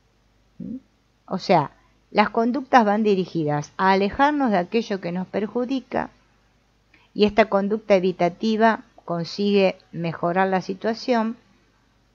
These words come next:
Sin embargo, una vida compuesta de conductas evitativas supone estar continuamente enfocado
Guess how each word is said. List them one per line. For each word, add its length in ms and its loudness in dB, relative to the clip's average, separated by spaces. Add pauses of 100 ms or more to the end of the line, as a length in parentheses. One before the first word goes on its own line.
(300)
Sin 260 -2
embargo, 480 4
una 220 2
vida 380 0
compuesta 560 -2
de 120 2
conductas 600 -2
evitativas 880 -2
supone 520 -2
estar 280 -2
continuamente 720 -2
enfocado 800 2